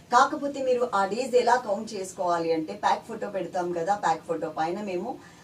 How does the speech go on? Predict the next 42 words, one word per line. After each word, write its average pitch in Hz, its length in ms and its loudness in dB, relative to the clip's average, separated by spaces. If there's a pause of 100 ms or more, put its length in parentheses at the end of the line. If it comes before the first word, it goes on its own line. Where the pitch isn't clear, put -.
(140)
ఆ, 190 120 6
పెన్తో 277 520 4
ఒక 269 260 6
డేట్ 202 320 -2
వేస్తాం 185 420 -2
చూడండి. 170 600 -2
ఆ 208 160 4
డేట్‌న 208 340 -4
మేము 208 260 -4
ఇక్కడ 202 200 -6
మా 175 180 -2
కొరియర్ 170 380 -2
వాళ్ళకి 160 360 -2
ఇస్తామన్నమాట. 156 720 -2
ఆ 214 300 2
డేట్ 214 280 -2
నుంచి 196 280 -8
ఫైవ్ 165 240 0
వర్కింగ్ 180 360 -4
డేస్, 196 220 -6
ఆ 151 140 -4
డేట్ 165 280 -4
నుంచి 160 200 -6
టెన్ 190 240 -4
వర్కింగ్ 165 340 -4
డేస్ 165 180 -6
అయితే 147 220 -6
కౌంట్ 165 340 -4
చేసుకోండి. 165 520 -6 (480)
కొంతమంది 240 540 0
స్క్రీన్ 233 320 -8
షాట్ 233 280 -2
పెట్టగానే 208 460 -4
ఎప్పుడు 208 240 -6
మాకు 202 360 -4
పం-, 180 260 -4
మాకు 180 260 0
వస్తది 196 360 -4
అని 185 120 -2
అడుగుతున్నారు. 165 540 -2
అలా 175 240 2
మేము 185 240 -6